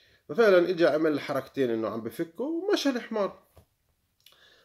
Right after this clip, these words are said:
طبعًا كتير ناس بتضحك من القصة وبتستهزئ بالحمار، لكن في ناس أسوأ من هذا الحمار للأسف.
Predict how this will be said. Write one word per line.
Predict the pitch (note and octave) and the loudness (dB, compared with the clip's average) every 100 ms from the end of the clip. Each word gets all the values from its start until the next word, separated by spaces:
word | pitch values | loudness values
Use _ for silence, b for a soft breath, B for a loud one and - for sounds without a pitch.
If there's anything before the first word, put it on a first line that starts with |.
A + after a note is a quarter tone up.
| b | b
طبعًا | D#3 F#3 | -2 -2
كتير | F#3+ C#4+ C4 | 0 0 2
ناس | A3+ A3 G#3+ - | 2 2 0 -2
بتضحك | G#3+ G#3+ G#3+ D#4 - G3 | -2 -2 -4 -8 -4 -2
من | F#3 | -2
القصة | D#3 - E3+ - D#3 | -2 -4 -8 0 2
وبتستهزئ | C#3 B2+ A2+ A2+ - B2+ G3+ G3 D3+ | 4 2 0 -4 -10 -4 0 0 -2
بالحمار، | A#2 B2+ - B2 A2+ | -4 -6 -4 -2 0
لكن | B2 C3 C3+ | -2 -4 -8
في | - E3+ F3+ F3 E3+ b b b - | -6 -2 0 0 -2 b b b -8
ناس | C#3 D3+ C3+ C#3+ - - G3+ | -2 0 0 -2 -8 -8 -6
أسوأ | G3+ G3+ G3 | -4 0 0
من | D#3 D3+ | 0 -4
هذا | D3 C3+ | -4 -4
الحمار | F3 G3 - C4 G#3 | -6 -8 -6 -4 -4
للأسف. | C#3 - A2+ G2+ | -6 -10 -12 -12